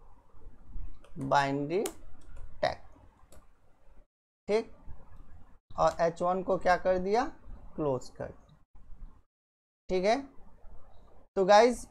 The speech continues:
H one क्या हो गया, Close हो गया। अब हम लोग इसको save कर लेते हैं, वापस चलते हैं browser पे और एफ़ फ़ाइव से refresh करते हैं। अब ये देखिए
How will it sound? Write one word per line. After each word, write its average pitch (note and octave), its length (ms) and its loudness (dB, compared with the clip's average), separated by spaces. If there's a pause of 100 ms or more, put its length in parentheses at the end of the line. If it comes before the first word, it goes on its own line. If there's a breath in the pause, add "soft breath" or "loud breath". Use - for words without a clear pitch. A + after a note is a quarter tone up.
H F3 220 4
one A3+ 240 4
क्या G#3+ 160 8
हो G3 160 12
गया, G#3+ 200 6 (500)
Close F#3 360 4
हो F#3 140 4
गया। E3 300 4 (2250)
अब A3+ 220 10
हम A3+ 200 4
लोग G#3+ 160 6
इसको G#3 300 0
save F#3+ 320 0 (100)
कर G#3 120 8
लेते G#3 340 4
हैं, F3 280 0 (220)
वापस D#3+ 540 4
चलते F3+ 300 2
हैं F3 220 0
browser D#3+ 460 8
पे F#3+ 200 0 (200)
और D#3+ 220 2 (120)
एफ़ F3 160 4
फ़ाइव D3+ 360 2
से F3+ 220 -2
refresh D#3 460 -2
करते C#3 340 -2
हैं। E3 120 -8 (160)
अब F3 200 4
ये F3 160 2
देखिए D#3 340 -2